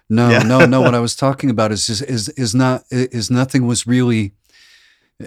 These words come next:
Speaker 1: making me stay. I felt,
Speaker 2: Sure.
Speaker 1: I felt like I was still grasping for something. Uh, like I'm still, God, I mean, I feel like that right now that I, that so many things are just at my fingertips.
Speaker 2: Mm-hmm.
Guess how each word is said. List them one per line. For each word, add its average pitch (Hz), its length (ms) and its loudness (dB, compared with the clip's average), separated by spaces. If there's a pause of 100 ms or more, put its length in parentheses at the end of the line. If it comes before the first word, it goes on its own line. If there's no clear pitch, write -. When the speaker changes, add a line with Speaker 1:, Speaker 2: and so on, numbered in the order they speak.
Speaker 1:
making 123 400 2
me 113 120 -2
stay. 120 520 0
I 92 100 -4
felt, 113 320 -2
Speaker 2:
Sure. 92 200 -4
Speaker 1:
I 110 80 -4
felt 120 460 -4
like 110 280 -6
I 110 120 -2
was 104 180 -6
still 123 480 -2
grasping 107 720 -2
for - 140 -14
something. 82 520 -10 (540)
Uh, 98 380 -6
like 104 180 -8
I'm 101 120 -6
still, 110 540 -4 (220)
God, 113 400 -8 (240)
I 104 60 -12
mean, 113 320 -2
I 110 80 -10
feel 135 320 -4
like 127 160 -2
that 110 420 -4
right 107 260 -6
now 113 280 -4
that 95 180 -10
I, 95 160 -8 (500)
that 131 140 -4
so - 220 0
many 131 240 2
things 113 400 -4
are 101 180 -6
just 113 400 -4
at 131 80 -4
my 107 140 -4
fingertips. 120 800 -4
Speaker 2:
Mm-hmm. 101 400 -6